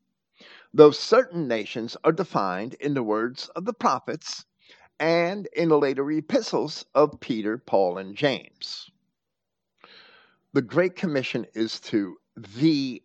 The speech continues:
nations, to particular nations. It's not just to any nations. Once again, a small correction in the King James translation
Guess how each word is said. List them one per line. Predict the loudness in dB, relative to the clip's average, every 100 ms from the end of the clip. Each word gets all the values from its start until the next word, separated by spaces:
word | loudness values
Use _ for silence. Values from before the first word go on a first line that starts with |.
| -18
nations, | -4 -2 -2 -4 -14 -18 _ -18 -18 _ _ _
to | 2 2 2
particular | 0 0 0 -6 -4 -4 -4
nations. | -4 -4 -4 -12 -20 -18 -18 -18 _ _ _ _ -6 -4
It's | -4 -2
not | -4 -2
just | -4 -4 -6
to | -8 -8 -4
any | -4 -4
nations. | -6 -6 -6 -12 -20 _ -18 -18 -20 _ _ _ _ _ _ _ _ _
Once | -4 -4 -2
again, | -2 0 0 -2 -8 _
a | -2
small | -2 -6 -6 2 6 6 4 2 -2 -6 _ _ _ _ _ _ _ _ _ _ _ _ _ _
correction | -2 2 2 2 -6 -10 -12 -18 _
in | -10 -8
the |
King | -4 -2 -2 -2
James | -4 -6 -10
translation | -8 -6 -4 -2 -2 -4 -16 -20